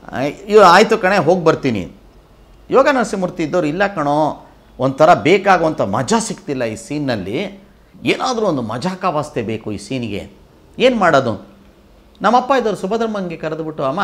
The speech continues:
ಯಾವ್ದಾರ ಅಕ್ನೂರು ವಚನ ಹಾಡಮ್ಮ ನೀನು." "ಬೆಟ್ಟದ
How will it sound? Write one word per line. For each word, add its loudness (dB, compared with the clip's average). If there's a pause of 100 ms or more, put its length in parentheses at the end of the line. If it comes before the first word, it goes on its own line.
(680)
ಯಾವ್ದಾರ -2
ಅಕ್ನೂರು -4
ವಚನ -10
ಹಾಡಮ್ಮ -8
ನೀನು." -14 (220)
"ಬೆಟ್ಟದ 6